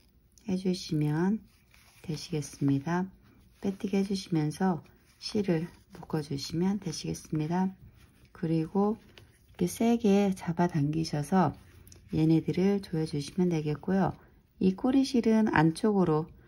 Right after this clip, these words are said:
숨겨주셔도 되겠고요. 저처럼 여기서 이렇게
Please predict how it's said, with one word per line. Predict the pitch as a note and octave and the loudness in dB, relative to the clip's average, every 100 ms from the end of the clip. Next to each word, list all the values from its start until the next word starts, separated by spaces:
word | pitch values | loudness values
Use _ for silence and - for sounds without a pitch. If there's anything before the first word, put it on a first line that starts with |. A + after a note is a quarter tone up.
| - _ | -20 _
숨겨주셔도 | - A3+ A3 G#3+ G#3 F3 E3+ E3 D#3+ | -4 0 2 2 0 -2 -2 -2 0
되겠고요. | C#3+ C#3+ C#3 G3 G#3 F#3+ - _ _ - | 0 0 -2 -2 -2 -2 -8 _ _ -14
저처럼 | - E3 - E3 E3 G3 F3+ | -8 -8 -6 -2 0 2 2
여기서 | D3+ D#3 D#3+ | 0 -4 -4
이렇게 | C#3+ C#3+ - C#3+ D3+ F#3+ | -2 -4 -6 -6 -4 -4